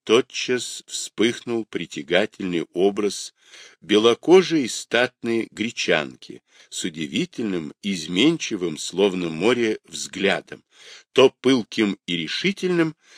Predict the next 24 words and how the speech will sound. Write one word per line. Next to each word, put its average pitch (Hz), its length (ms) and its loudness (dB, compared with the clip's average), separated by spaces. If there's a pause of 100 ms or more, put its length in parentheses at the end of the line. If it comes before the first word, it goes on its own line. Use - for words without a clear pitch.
(200)
то 107 440 6
кротким 156 840 2
и 92 120 -8
премудро 110 540 -6
спокойным, 73 840 -4 (380)
то 185 140 6
ласковым 135 840 0
и - 80 -10
покорным, 85 720 -2 (180)
то 90 160 0
властным 131 840 -2
и 175 100 -12
сильным. - 540 -14 (1160)
Сказать, 139 760 2 (160)
чтобы 131 460 0
он 151 180 4
влюбился 147 600 -2
в 82 60 -10
неё, 65 380 -8 (120)
покуда 95 400 0
жил 98 180 0
в 90 100 -8
Риме, 90 380 0 (840)
нельзя, 117 720 -2